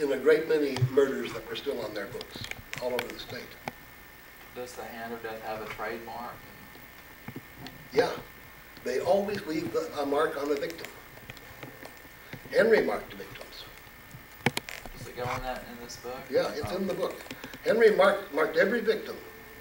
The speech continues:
Speaker 1: Uh, that mark was never the same, but they always leave a clue. A clue that nobody can, can use.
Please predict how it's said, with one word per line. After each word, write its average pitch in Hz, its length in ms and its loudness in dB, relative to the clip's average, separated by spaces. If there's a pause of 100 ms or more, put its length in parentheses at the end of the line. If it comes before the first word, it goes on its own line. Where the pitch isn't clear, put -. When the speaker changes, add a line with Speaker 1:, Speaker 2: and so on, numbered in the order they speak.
(680)
Speaker 1:
Uh, 120 360 4 (120)
that 156 220 6
mark 196 240 12
was - 160 2
never 151 160 8
the - 100 -2
same, 233 380 6 (1300)
but 139 160 0
they - 80 4 (120)
always 254 640 8
leave 202 340 2 (160)
a - 60 0
clue. - 400 -2 (760)
A - 1200 -6
clue 240 220 2
that - 240 -4
nobody 247 360 2
can, 180 220 -8 (320)
can 202 160 -2
use. 254 440 -6